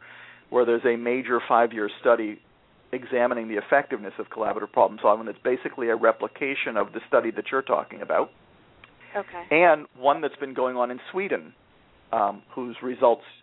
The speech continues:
Speaker 1: uh, you can find online as well. So here's the cool part about collaborative problem solving. It's a young model,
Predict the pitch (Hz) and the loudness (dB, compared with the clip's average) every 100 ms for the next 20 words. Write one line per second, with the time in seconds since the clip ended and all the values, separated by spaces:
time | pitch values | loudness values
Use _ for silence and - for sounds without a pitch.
0 | _ 117 113 101 123 120 120 - 113 113 | _ -4 -2 -2 -6 -12 -10 -2 -2 0
1 | 110 107 107 107 107 113 131 98 80 - | -4 0 -2 -4 -8 0 2 2 0 -14
2 | - - - - 175 214 - - 185 190 | -20 -20 -8 -4 0 0 -2 -4 -4 2
3 | 156 127 123 117 - 123 123 120 - 151 | 2 4 4 2 2 4 4 0 -4 2
4 | 131 110 - 95 101 98 104 123 123 135 | 2 0 0 0 0 -6 -8 -4 2 2
5 | 160 165 156 127 98 | 2 0 2 2 0